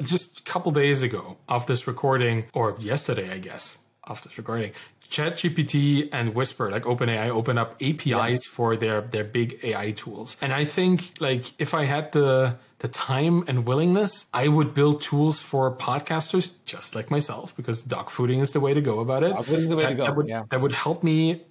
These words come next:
Speaker 1: record podcasts, like, do interviews better, automate things, like, do automatic analysis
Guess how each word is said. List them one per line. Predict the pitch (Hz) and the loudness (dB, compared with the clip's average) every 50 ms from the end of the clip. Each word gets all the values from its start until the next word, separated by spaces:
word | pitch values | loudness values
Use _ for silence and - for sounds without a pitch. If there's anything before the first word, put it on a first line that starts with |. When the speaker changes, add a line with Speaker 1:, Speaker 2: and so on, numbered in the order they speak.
| _ | _
Speaker 1:
record | - 120 - - 175 170 165 160 | -8 -8 -4 0 0 0 0 0
podcasts, | - 147 139 143 143 143 - 147 139 135 135 123 - - - - | 0 0 0 0 0 -2 -2 -2 0 0 0 -2 -4 -6 -8 -6
like, | 123 110 107 - - _ _ _ | -6 -4 -6 -6 -12 _ _ _
do | - 165 175 - 156 | 0 2 2 4 4
interviews | 156 151 165 175 151 151 151 147 147 | 2 4 4 4 4 6 6 4 4
better, | 147 - 143 139 139 139 139 139 135 131 135 - - - - _ _ _ _ | 2 0 -2 0 2 2 2 2 2 0 -2 -6 -14 -18 -20 _ _ _ _
automate | - - 147 165 160 151 151 151 147 | 0 2 2 4 4 4 2 2 0
things, | - - 156 147 147 147 143 143 - | 0 2 2 4 4 4 4 2 0
like, | 131 123 123 170 143 | -2 -2 -2 -4 -4
do | 120 123 139 151 - - | -2 -2 -2 -2 -2 -2
automatic | 143 147 143 147 151 160 165 160 156 | 0 0 0 0 0 0 0 0 0
analysis | 147 139 135 131 143 170 170 170 - 170 160 143 - | 0 0 2 2 0 0 -2 -2 -2 -4 -4 -4 -6